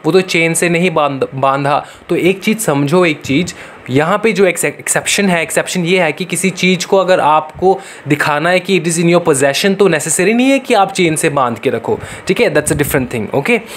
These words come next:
So अभी intention to possess का मतलब, मतलब समझे, बहुत easy था।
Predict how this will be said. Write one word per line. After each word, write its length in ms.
So 120
अभी 300
intention 460
to 60
possess 260
का 100
मतलब, 400
मतलब 240
समझे, 440
बहुत 240
easy 200
था। 240